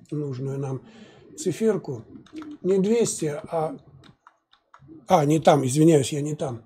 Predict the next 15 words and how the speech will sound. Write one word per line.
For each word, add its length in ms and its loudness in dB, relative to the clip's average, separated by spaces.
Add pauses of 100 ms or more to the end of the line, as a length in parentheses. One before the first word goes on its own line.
(640)
Не 160 -2
там 280 -2
клацаю. 840 -6 (920)
Здесь 320 0
не 120 4
двоечку, 440 4
а 60 0
единичку. 640 -4
И 60 0
у 40 -2
нас 160 -4
получится 500 -4
где-то 500 -2
сто 260 -4
тридцать. 640 -2